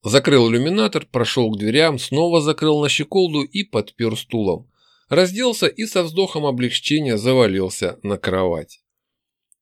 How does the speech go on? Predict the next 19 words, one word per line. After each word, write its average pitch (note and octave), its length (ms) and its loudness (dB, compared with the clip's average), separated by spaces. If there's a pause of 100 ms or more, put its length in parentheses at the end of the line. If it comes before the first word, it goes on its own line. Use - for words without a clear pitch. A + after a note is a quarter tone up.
(120)
Открыл A3 380 0
виртуальный D#3 500 2
дневник, A2 500 -2
задумался. A#2+ 840 -2
Через G#2+ 300 -4
четыре A3 360 -2
дня G3+ 220 2
мы E3 120 0
будем D3 340 -2
в G#2 100 -4
Ремузе, A2+ 580 -2 (200)
где A2+ 260 0
я A#2 60 2
встречу C#3+ 580 -2
новых A2 360 -2
убийц, G2 500 -4
магов A#2 380 0
и G#2+ 60 -6
проституток. A2 800 -6